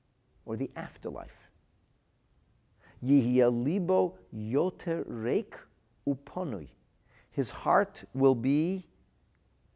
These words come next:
emptier, clearer. He'll be, he'll be freer to spread his wings and to soar spiritually. Be'et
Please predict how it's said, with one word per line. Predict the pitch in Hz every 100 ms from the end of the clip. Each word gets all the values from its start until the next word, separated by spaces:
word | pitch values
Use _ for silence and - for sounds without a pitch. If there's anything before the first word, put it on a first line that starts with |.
| _ _ _ _ _
emptier, | 123 147 - 80 57 - _ _ _ _ _ _ _ _ _ _ _ _ _ _ _ _ _ _ _ _ _ _ _ _ _ _
clearer. | - 185 185 101 60 - _ _ _ _ _ _ _ _ _ _ _ _ -
He'll | 135
be, | 143 135 135 - _ _ _ _ _ -
he'll |
be | 143 151
freer | - - 208 226 - - _ _ _ _ _ _ _ _ _ _ _ _ _ _ _ _ -
to |
spread | 135 - 175
his | 147 131
wings | 165 185 120
and | 123
to | 123
soar | - 165 147
spiritually. | - 175 175 - 82 76 - _ _ _ _ _ _ _ _ _ _ 98
Be'et | 123 - 180 220 -